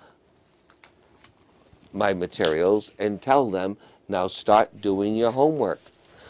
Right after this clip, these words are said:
The problem I find, as I have said, is that a positive and persistent attitude is eighty percent of obtaining a good credit score. And then the other twenty percent is listening to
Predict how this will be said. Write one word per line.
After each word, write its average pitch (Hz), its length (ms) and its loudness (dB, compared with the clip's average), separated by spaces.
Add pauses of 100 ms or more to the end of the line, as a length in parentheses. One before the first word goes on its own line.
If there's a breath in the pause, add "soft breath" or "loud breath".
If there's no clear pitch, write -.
(160 loud breath)
The 131 80 -4
problem 180 580 -2
I 131 100 -2
find, 98 540 -6 (460 soft breath)
as 92 140 -12
I 95 100 -4
have 92 160 -6
said, 85 320 -6 (280 loud breath)
is 95 120 -10
that 85 160 -6
a 85 60 -6
positive 123 720 -6
and 95 140 -8
persistent 120 640 -10
attitude 95 600 -8 (320 loud breath)
is 90 320 -8
eighty 147 320 -4
percent 101 560 -6 (100)
of 90 120 -10
obtaining 98 480 -6
a 92 80 -2
good 92 240 -6
credit 107 280 -4
score. 78 340 -8 (320 loud breath)
And 107 160 -6
then 117 140 0
the 95 120 0
other 147 200 2
twenty 95 320 -8
percent 95 460 -8
is 90 200 -12
listening 110 460 -4
to - 180 -12